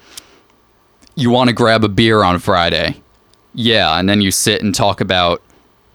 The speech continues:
sports and Hinge dates and whatnot. I don't know. I, I have no des-,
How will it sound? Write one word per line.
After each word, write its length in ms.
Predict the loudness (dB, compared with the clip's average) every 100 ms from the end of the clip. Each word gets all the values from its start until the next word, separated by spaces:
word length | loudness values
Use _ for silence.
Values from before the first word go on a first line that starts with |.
| _ _ -10
sports 800 | -8 -6 -2 0 0 0 -4 -2
and 120 | -2
Hinge 420 | 0 0 0 -2
dates 380 | -6 -6 -8 -6
and 140 | -4
whatnot. 480 | -4 -2 -4 -4 -6 -16 -20 _ -20 -20 _ _ _ _ _ _ -4
I 140 | -2
don't 140 | 0
know. 240 | -2 -4 -6 -12 _ -2
I, 260 | 0 2 2
I 200 | 2 2
have 260 | 0 0
no 400 | 0 2 2 0
des-, 360 | -2 -6 -6